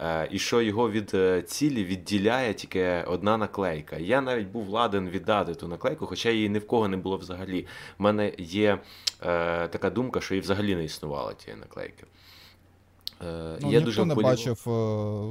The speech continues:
Speaker 2: пля-, е, цю кришку з переднім колесом. Взагалі
Speaker 1: Ну,
Speaker 2: ніхто не бачив.
Speaker 1: може бути, та, може це з цього самого жанру, і мені його було дуже шкода,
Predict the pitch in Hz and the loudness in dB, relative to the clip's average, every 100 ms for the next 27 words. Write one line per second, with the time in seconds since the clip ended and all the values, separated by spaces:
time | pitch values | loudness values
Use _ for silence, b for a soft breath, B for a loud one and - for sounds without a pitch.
0 | 120 - 120 - 123 113 - 107 - 123 | -8 -8 -6 -2 -2 -2 -6 -8 -6 -6
1 | 131 - 113 110 - 120 117 113 113 110 | -6 -6 -8 -8 -8 -4 -2 -2 -2 -4
2 | 113 110 92 - 139 139 b b _ 110 | -4 -4 -4 -8 -12 -14 b b _ 0
3 | 113 139 143 113 110 - 117 110 101 101 | 4 6 6 6 4 2 -2 -2 -2 -4
4 | - - - B - 90 104 101 104 101 | -6 -14 -16 B -10 -2 -2 2 0 2
5 | 98 78 - 87 85 92 98 98 - 98 | -2 -2 -2 -2 0 -4 -4 -6 -6 -4
6 | 92 92 90 87 87 107 110 90 87 92 | -2 -4 -4 -4 0 0 0 -4 -4 -4
7 | 98 92 90 92 92 82 87 87 - 104 | -2 -4 -4 -4 -4 -6 -8 -8 -6 -4
8 | 120 95 | -2 -4